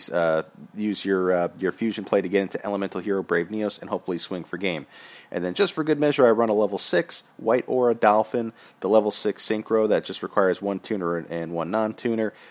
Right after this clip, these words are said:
That's got a twenty-four hundred attack, but then you could select one face-up monster your opponent controls, and its attack becomes half of its original attack until the end of the turn.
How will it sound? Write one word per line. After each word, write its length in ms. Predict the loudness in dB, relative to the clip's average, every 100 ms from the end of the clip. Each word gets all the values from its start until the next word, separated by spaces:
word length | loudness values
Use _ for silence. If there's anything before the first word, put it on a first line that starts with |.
| -16
That's 140 | -8
got 120 | 0 0
a 40 |
twenty-four 420 | 0 -4 -4 -2
hundred 240 | -2 -2 -4
attack, 460 | 0 2 2 -2
but 100 | -6
then 180 | -2 -2
you 80 | -2
could 200 | -6 -10
select 500 | -6 -2 -2 -2 -6
one 220 | -4 -4
face-up 480 | -2 -2 0 -2 -2
monster 320 | -2 -2 -4
your 60 | -4
opponent 300 | 0 -2 -2
controls, 520 | -2 4 4 4 -2 _ _
and 120 | -6
its 80 | -6
attack 400 | -2 2 2 -2
becomes 260 | -8 -8
half 200 | -2 -2
of 100 | 0
its 160 | -6 -6
original 540 | -4 0 0 0 0 0
attack 480 | 0 2 2 0 -8
until 240 | -6 -4
the 100 | -4
end 140 | -4
of 60 | -8
the 60 | -8
turn. 420 | -2 0 -2